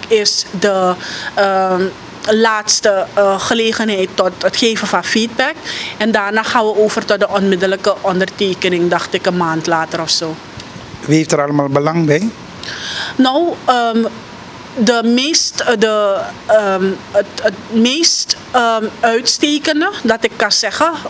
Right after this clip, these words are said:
Speaker 1: eh, van een, een, een stakeholder is dat de consument. De consument gaat er zeker wel baat bij hebben. Maar het is voor ons als verschillende instanties die allemaal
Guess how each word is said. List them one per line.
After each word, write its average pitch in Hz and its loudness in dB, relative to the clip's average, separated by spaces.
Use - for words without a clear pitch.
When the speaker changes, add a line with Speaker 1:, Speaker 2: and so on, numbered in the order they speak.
Speaker 1:
eh, 226 2
van 208 2
een, 190 0
een, 185 2
een 185 -2
stakeholder 247 2
is 220 0
dat 214 2
de 208 0
consument. 190 0
De 214 0
consument 214 0
gaat 220 0
er 208 2
zeker 196 0
wel 185 4
baat 165 0
bij 170 0
hebben. 160 0
Maar 226 2
het 233 0
is 240 2
voor 254 0
ons 269 2
als 226 0
verschillende 262 0
instanties 220 0
die 208 0
allemaal 233 2